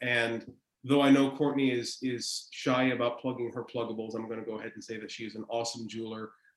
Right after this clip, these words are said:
Uh, she has her own, uh, way of getting by in this capitalist society, and she is a bro whom we should got you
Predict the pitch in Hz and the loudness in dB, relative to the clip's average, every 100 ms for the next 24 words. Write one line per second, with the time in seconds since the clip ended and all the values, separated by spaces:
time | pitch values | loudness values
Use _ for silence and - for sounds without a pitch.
0 | _ 98 98 - 110 110 104 117 110 117 | _ -8 -6 -6 -6 -4 -4 -4 0 2
1 | 117 113 107 _ _ _ _ - 107 101 | 2 0 -6 _ _ _ _ -10 -6 -4
2 | 95 - 117 117 120 117 131 127 120 120 | -4 -2 2 4 4 2 2 2 2 2
3 | 120 120 120 117 - 131 117 113 110 - | 4 2 0 -4 -4 -2 -2 -2 -4 -6
4 | 117 113 107 110 110 110 107 117 113 110 | -6 -4 -2 -2 -2 -4 -4 -4 -2 -2
5 | 107 107 _ - - 135 135 131 123 117 | -4 -8 _ -4 4 4 6 4 2 0
6 | 120 120 120 117 117 113 - 110 107 107 | 2 2 0 -4 -4 -4 -6 -6 -4 -4
7 | 104 101 95 | -4 -8 -12